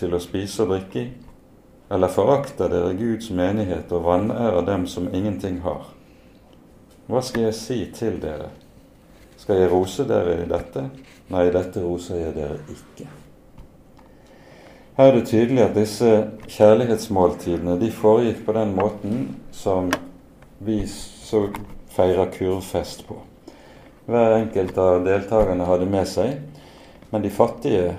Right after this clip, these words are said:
hadde kanskje svært lite å ha med seg, mens de rike, motsatt,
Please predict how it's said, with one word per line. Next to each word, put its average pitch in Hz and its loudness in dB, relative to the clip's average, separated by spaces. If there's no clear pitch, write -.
hadde 107 2
kanskje 98 0
svært 104 0
lite 87 -2
å 82 0
ha 87 0
med 82 -6
seg, - -8
mens 101 -8
de 98 0
rike, 104 0
motsatt, 107 -2